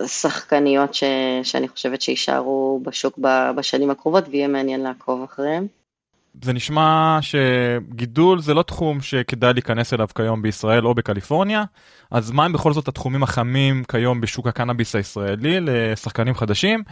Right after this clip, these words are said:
Speaker 2: או אם אני אנסח את זה אחרת, מהן ההזדמנויות העסקיות שטרם הצמיחו חדי קרן בקטגוריות שונות?
Speaker 1: אחד, אני חושבת שאין איזה חברת שיווק,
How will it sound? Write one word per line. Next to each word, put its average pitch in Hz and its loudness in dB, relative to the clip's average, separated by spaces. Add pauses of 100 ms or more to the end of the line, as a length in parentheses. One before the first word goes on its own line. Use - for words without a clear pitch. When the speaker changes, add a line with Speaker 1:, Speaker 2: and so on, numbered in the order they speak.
(680)
Speaker 2:
או 123 4
אם 143 4
אני 151 4
אנסח 170 4
את 160 0
זה 151 2
אחרת, 185 2
מהן 160 2
ההזדמנויות 135 2
העסקיות 135 2
שטרם 135 2
הצמיחו 127 -4
חדי 120 -2
קרן 120 0 (180)
בקטגוריות 107 0
שונות? 101 -6 (840)
Speaker 1:
אחד, 196 4
אני 233 6
חושבת 180 -2
שאין 135 0
איזה 180 6
חברת 147 0
שיווק, 139 -2